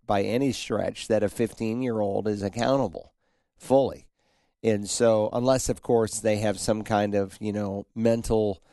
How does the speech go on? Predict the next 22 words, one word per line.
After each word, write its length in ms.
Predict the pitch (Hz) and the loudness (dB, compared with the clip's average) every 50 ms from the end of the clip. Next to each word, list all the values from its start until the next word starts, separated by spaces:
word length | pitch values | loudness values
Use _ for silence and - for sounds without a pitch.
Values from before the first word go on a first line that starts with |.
| _ _ _ _ _ _ _ - | _ _ _ _ _ _ _ -12
uh, 220 | 120 113 101 95 | -8 -4 -4 -4
deformity 960 | 95 98 98 113 107 - - - 131 127 123 117 117 110 110 113 110 110 107 104 | -2 0 0 0 0 0 0 2 2 4 4 2 0 0 0 2 2 2 0 0
or 120 | 101 104 | -2 -2
malnormity 960 | 107 107 101 107 110 110 110 110 110 110 107 104 101 107 104 104 101 101 104 98 | -2 0 2 2 2 2 4 4 2 2 2 0 0 2 2 2 2 0 0 0
that 340 | 101 101 101 101 - - | 0 0 0 -2 -2 -6
not, 500 | 110 110 104 104 107 110 104 - 120 117 | -6 -4 0 0 0 0 0 -4 -10 -4
does 260 | 107 113 110 110 107 - | 0 2 2 2 2 2
not 200 | 110 107 107 107 | 2 2 2 2
allow 480 | 104 104 104 101 98 101 - 110 110 | 0 2 0 0 2 2 2 2 0
them 480 | 104 95 104 90 90 90 90 92 90 85 - - _ _ _ _ _ _ | 0 -2 -4 -4 -4 -6 -8 -10 -14 -14 -18 -20 _ _ _ _ _ _
to 560 | - - - 113 107 104 104 101 101 101 104 - - | -6 -2 0 2 2 4 2 2 0 0 -2 -4 -2
understand 840 | 107 110 110 107 104 104 95 - - - 113 110 110 107 104 101 | 0 0 0 2 0 -2 -4 -4 -2 0 0 2 2 0 -2 -2
basic 480 | - 110 104 104 95 - - 101 - _ | 0 0 0 0 0 -2 -6 -8 -10 _
truth. 540 | - - - - 113 104 - - - - - _ - | -14 -10 -4 -2 -2 -2 -2 -6 -12 -18 -18 _ -4
And 160 | 113 107 101 | -4 -2 0
there 120 | 104 101 | 0 0
are 60 | 104 107 | 0 0
certainly 400 | - - 120 110 104 107 107 104 | 0 0 0 0 0 -2 -6 -4
people 380 | - - 107 104 - - 101 | -2 0 -2 0 0 0 0
like 260 | 104 101 98 98 - | 0 0 0 -2 -2
that, 280 | - 101 101 101 101 101 | -2 -2 -2 -2 -2 -4
w-, 160 | - 104 107 | -6 -8 -12